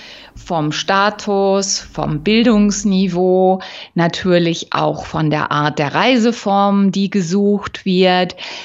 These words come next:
Jeder sucht tatsächlich anders. Und ein fünfundsechzigjähriges Ehepaar, was ohne Kinder reist,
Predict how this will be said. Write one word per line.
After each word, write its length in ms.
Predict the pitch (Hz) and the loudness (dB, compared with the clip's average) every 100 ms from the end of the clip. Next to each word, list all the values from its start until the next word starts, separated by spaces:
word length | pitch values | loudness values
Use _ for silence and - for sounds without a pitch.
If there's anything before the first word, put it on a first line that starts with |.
| - | -12
Jeder 800 | 165 170 208 262 254 240 233 - | -4 0 4 4 4 4 2 -2
sucht 680 | - 165 196 240 240 - - | -4 -2 0 0 -2 -4 -8
tatsächlich 1080 | - 196 190 - 202 208 208 - 202 202 - | -4 -2 -4 -4 -2 0 -2 -2 -2 -2 -2
anders. 640 | 175 202 190 120 110 143 - - - - 180 - | 2 4 6 4 0 -4 -10 -18 -18 -18 -14 -4
Und 560 | 196 214 220 220 - - | 2 6 6 4 0 -4
ein 960 | 180 180 180 175 175 160 110 - 127 - | -2 0 0 0 0 0 -2 -2 -4 -2
fünfundsechzigjähriges 1800 | 320 349 359 269 185 180 - 196 180 190 202 190 170 170 170 - - - | 0 2 4 4 2 0 -4 -6 -2 2 2 2 0 -2 -4 -8 -12 -4
Ehepaar, 840 | 247 302 233 - - 156 175 277 190 | 2 4 4 0 -6 -4 0 0 0
was 280 | 175 170 - | -2 -4 0
ohne 280 | 240 247 | 4 4
Kinder 460 | - - 240 233 165 | 4 2 4 4 2
reist, 540 | 143 143 156 302 311 | 0 -2 0 -2 -4